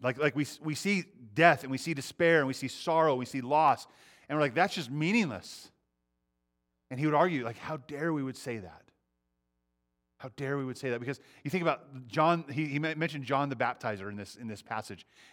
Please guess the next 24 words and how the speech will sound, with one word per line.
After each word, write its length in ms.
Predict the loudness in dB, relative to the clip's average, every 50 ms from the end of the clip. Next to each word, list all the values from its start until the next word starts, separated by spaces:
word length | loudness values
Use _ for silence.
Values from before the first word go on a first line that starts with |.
| _
uh, 40 | -2
of 260 | 0 0 0 -4 -4
Scripture, 320 | -4 -6 -6 -4 -4 -2 -2
and 120 | -2 -2
he, 100 | -4 -6
he 160 | -6 -6 -6
shared, 320 | -2 0 2 2 2 0 -2 -10 -20 -8 -4
like, 140 | -4 -4 -2
John 280 | 2 4 4 6 6 4
was, 160 | 2 -2 -2 -8 -10
Jesus 300 | -6 -4 -4 -2 -2 0
said 140 | 4 4 4
about 200 | 6 4 2 2
John 200 | 2 2 2 2
that 100 | 2 0
he 80 | 0 0
was 120 | 0 -2
the 60 | -4
greatest 560 | -6 -4 0 2 2 4 4 2 2 0 -6 -16 _ _ _ _ _ _ _
person 340 | 2 4 4 4 2 -2 0
born 240 | 2 4 4 4
of 60 | 4 4
a 40 |
woman 260 | 2 2 2 2 0